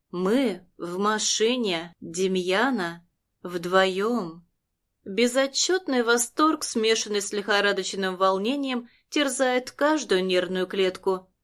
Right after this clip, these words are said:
Мое сердце готово разорваться от излишка эмоций.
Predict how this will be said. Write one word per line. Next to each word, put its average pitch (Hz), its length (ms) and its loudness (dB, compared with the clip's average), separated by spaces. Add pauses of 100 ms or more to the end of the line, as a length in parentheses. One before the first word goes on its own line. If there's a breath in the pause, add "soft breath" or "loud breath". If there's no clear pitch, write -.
(160)
Мое 214 380 0
сердце 233 800 -2
готово 285 540 0
разорваться 269 920 0
от 180 200 -4
излишка 190 540 0
эмоций. 185 600 -2